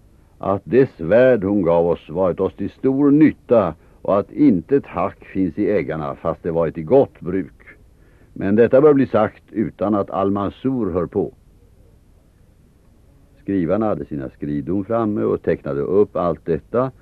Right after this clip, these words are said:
Därpå lämnades det på ön och fick med sig vad det födare kunde behöva där tills något skepp fann dem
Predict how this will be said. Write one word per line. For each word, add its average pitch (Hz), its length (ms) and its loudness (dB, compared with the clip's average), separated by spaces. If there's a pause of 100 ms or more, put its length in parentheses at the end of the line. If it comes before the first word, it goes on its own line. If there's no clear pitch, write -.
(260)
Därpå 101 320 0
lämnades 78 460 -2
det 87 120 -8
på - 140 -6
ön 95 420 0
och - 120 -6
fick 82 140 -10
med 78 300 -4
sig 92 120 -4
vad 85 160 -2
det 76 80 -6
födare 82 540 -2
kunde 110 180 -2
behöva 117 360 2
där 117 260 4
tills 117 220 -6
något 113 240 -4
skepp 80 300 -6
fann 67 360 -4
dem 67 220 -6